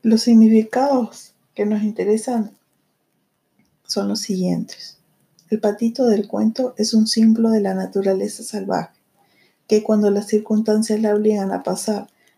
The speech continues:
penurias nutritivas, se esfuerza instintivamente en seguir adelante, ocurra lo que ocurra.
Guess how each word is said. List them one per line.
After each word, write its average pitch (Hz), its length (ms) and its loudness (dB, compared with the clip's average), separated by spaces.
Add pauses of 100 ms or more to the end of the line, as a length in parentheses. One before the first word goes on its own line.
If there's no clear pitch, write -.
(120)
penurias 214 560 2
nutritivas, 220 760 -2
se - 260 -4
esfuerza 220 540 -4
instintivamente 214 1000 -4
en 220 80 4
seguir 196 320 -6
adelante, 190 640 -4
ocurra 220 480 -2
lo 214 160 0
que 220 80 -6
ocurra. 190 500 -10